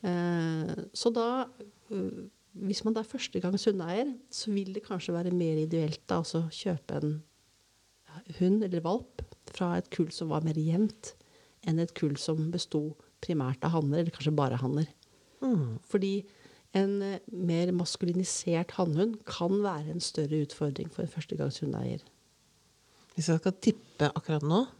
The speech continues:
Speaker 1: Ja.
Speaker 2: så sitter nittini prosent og tenker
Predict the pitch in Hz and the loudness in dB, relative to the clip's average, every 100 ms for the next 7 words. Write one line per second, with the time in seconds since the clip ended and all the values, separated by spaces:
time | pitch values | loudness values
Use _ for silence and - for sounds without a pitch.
0 | - 170 196 220 - - - 180 151 - | -4 0 0 -2 -8 -10 -4 4 4 6
1 | 175 180 - 175 - 185 175 143 - 170 | 4 6 6 4 6 6 8 8 4 2
2 | 143 139 143 - 139 - 131 135 | 2 2 0 2 2 0 -4 -4